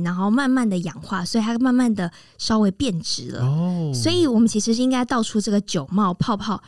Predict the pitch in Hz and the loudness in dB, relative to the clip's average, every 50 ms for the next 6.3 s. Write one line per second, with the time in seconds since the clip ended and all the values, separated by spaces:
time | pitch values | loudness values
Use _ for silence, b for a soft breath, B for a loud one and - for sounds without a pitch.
0 | b b b - 339 330 269 262 262 277 - - 233 202 190 - 262 240 196 180 | b b b -2 -2 -2 -2 -2 -4 -4 -4 -2 -2 -2 0 -2 -2 -2 -2 -4
1 | - - - 320 320 330 294 240 - 247 226 220 - 202 262 320 285 277 - - | -4 -4 -2 -2 0 2 0 0 2 2 0 2 0 -2 -2 -2 -2 -2 -2 -2
2 | 294 220 - - - - - - - - - - 247 - 190 - 190 185 180 190 | -2 -2 -2 -4 -8 -8 -10 -8 -8 -6 -4 -4 -2 -2 -2 -2 0 0 2 2
3 | 233 277 311 285 254 294 302 285 240 233 247 233 214 196 - - 180 165 170 170 | 2 2 0 0 0 -2 -2 0 0 2 2 0 0 -2 -6 -6 -4 -4 -4 -4
4 | - - 220 226 240 233 208 202 202 214 190 180 170 - - 180 B B B B | -2 -2 -2 0 0 0 -2 0 0 0 -2 -2 -4 -8 -10 -12 B B B B
5 | B B B - - 269 269 B B B B - 339 330 339 311 269 311 294 277 | B B B -4 -2 -2 -2 B B B B -6 -2 0 0 0 2 0 0 2
6 | - 233 214 208 208 214 | 2 2 2 2 0 -2